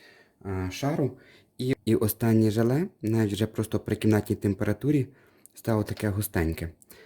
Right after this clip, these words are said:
Тепер останній заливаю. У мене стакани чотириста грамові, тому якраз одна пачка желе получається на один стакан.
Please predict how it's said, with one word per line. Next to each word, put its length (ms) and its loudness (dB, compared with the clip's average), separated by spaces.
Тепер 400 -2
останній 580 2
заливаю. 640 0
У 40 0
мене 260 4
стакани 440 0
чотириста 500 -4
грамові, 520 2
тому 200 2
якраз 360 0
одна 360 0
пачка 400 -2
желе 380 2
получається 580 -2
на 120 4
один 260 2
стакан. 480 -4